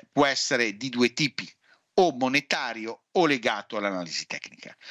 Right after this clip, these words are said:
ovvero se un titolo rompe al ribasso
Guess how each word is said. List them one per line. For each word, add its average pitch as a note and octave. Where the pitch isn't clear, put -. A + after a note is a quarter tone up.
ovvero A#2+
se -
un C3
titolo B2+
rompe B2+
al G#2+
ribasso A2